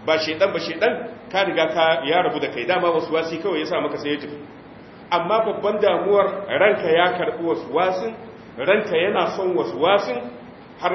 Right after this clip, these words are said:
ka saba da abin da shedan ya zo ya saka maka a zuciya. To yanzu kai ne za ka yi fada da ranka.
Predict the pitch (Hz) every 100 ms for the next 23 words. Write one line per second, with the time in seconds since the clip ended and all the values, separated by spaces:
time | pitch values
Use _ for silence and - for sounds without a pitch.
0 | 180 196 190 208 196 190 175 156 151 185
1 | 185 160 160 165 185 170 170 175 175 185
2 | 180 180 160 175 - 143 147 190 185 180
3 | 190 - - - - - - - - -
4 | - - - - - - - - - -
5 | - - 156 156 165 165 202 202 202 -
6 | - - 190 202 185 156 170 165 151 147
7 | 180 151 139 120 123 143 104